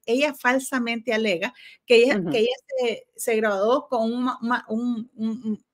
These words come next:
Speaker 1: un diploma, un diplomado en relaciones internacionales, que eso no existe en la universidad de la que ella se graduó. Pero
Speaker 2: Ujú.
Speaker 1: digamos que fuera así, ella sabría muy bien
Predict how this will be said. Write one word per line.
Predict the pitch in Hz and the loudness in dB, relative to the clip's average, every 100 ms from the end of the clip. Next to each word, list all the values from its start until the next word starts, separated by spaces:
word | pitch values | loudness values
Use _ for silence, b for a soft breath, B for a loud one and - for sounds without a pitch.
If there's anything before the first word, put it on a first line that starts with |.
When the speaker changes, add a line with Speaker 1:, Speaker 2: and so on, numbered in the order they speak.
| _ | _
Speaker 1:
un | 220 | -2
diploma, | 233 226 254 247 262 226 | 0 0 0 2 4 2
un | 226 | 0
diplomado | 240 247 220 226 247 254 | 0 0 4 4 2 0
en | - 220 202 269 | -2 -2 -4 -2
relaciones | 220 208 202 226 | 0 0 0 0
internacionales, | 247 247 247 247 214 220 247 | 0 0 0 -2 -2 -2 -4
que | 220 | -6
eso | - 233 | -6 -4
no | 214 | -6
existe | 208 - 302 - - - | -6 -6 -6 -6 -12 -6
en | 214 | -4
la | 202 | -2
universidad | 208 202 208 202 226 | 0 -2 0 2 2
de | 208 208 | 0 0
la | 196 | 0
que | 208 | -2
ella | 208 | -4
se | 226 | -2
graduó. | 196 180 277 311 B B B B B _ | -2 0 0 -2 B B B B B _
Pero | 269 240 | 8 8
Speaker 2:
Ujú. | 208 | 8
Speaker 1:
digamos | 247 233 302 - - | 6 6 4 0 -4
que | 539 | 4
fuera | 294 302 | 8 8
así, | 294 339 240 - | 6 2 0 2
ella | 233 226 | 2 2
sabría | - 285 262 277 | 2 0 2 4
muy | 254 262 240 | 6 6 4
bien | 190 220 339 262 | 2 2 2 0